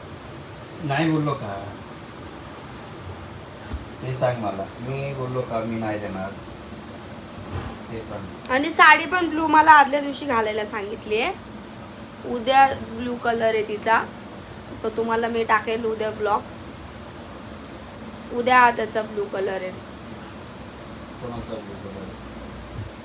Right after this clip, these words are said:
Speaker 2: घालायचं. आता जेवते काहीतरी, अंड बिंड फ्राय करते, काहीतरी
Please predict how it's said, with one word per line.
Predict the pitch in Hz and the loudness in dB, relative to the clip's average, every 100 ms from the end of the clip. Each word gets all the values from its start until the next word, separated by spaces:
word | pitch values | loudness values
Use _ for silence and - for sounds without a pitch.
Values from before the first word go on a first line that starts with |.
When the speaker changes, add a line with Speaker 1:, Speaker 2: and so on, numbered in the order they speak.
| - - - - - - - - - - | -14 -14 -12 -12 -12 -12 -12 -12 -12 -6
Speaker 2:
घालायचं. | 202 202 208 254 | -4 -2 -2 0
आता | 240 240 | 0 0
जेवते | 233 240 247 247 | 0 2 2 0
काहीतरी, | 247 233 226 226 240 | 2 2 2 2 2
अंड | 226 226 | 0 0
बिंड | 220 226 226 214 | 0 0 -2 -4
फ्राय | 220 208 | -4 -4
करते, | 226 208 202 220 226 - - - - - - - - - - - - - - - | -4 -6 -4 -4 -4 -10 -14 -12 -12 -12 -12 -12 -12 -12 -12 -12 -12 -12 -12 -8
काहीतरी | 220 214 220 | -6 -2 -2